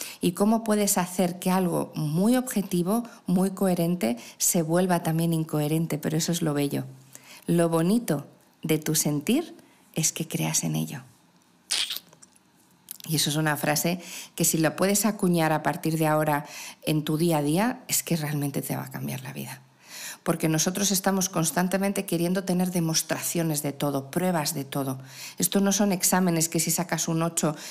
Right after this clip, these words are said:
eres más inteligente y si sacas una matrícula todavía más, y si sacas un cinco vas al RAS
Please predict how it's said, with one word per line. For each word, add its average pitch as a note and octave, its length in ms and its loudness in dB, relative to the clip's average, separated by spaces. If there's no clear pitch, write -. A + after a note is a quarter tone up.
eres E3+ 220 2
más E3 160 2
inteligente D#3+ 560 0
y - 20 0
si D#3+ 120 0
sacas E3+ 280 -2
una D#3+ 140 2
matrícula D3+ 520 -2
todavía D3 340 0
más, A#3 280 2
y G3 80 -2
si F3 100 4
sacas E3+ 340 0
un D#3+ 140 0
cinco F3 480 0
vas E3+ 240 2
al D3+ 140 0
RAS G#3 260 2